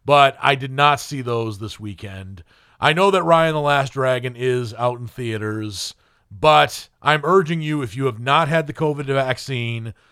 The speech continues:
please don't go out to a movie. And I'm saying this with a heavy heart because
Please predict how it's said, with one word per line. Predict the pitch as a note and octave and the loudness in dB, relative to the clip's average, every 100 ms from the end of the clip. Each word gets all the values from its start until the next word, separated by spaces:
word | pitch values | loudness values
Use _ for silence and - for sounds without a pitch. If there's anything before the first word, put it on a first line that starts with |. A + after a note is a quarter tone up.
| _ _ | _ _
please | - F#3 G3+ D3+ | -8 -4 -2 0
don't | D3 B2 | 0 0
go | B2 | 2
out | A#2 G#2+ | 2 0
to | B2 G#2 | -6 -8
a | |
movie. | G2 G2 F2+ F2+ F2+ F#2 _ _ - | -10 -12 -12 -14 -14 -18 _ _ 0
And | F#3 | 0
I'm | F#3+ | 2
saying | G#3 G3 E3+ D3+ | 2 2 2 0
this | C3 A#2+ | -2 -2
with | A#2+ | -4
a | A2+ | -2
heavy | B2 A2+ | -4 -4
heart | G#2+ A2+ A2 | -4 -4 -4
because | A2+ - A2+ A2 G#2+ F#2+ | -8 -4 -2 -2 -6 -12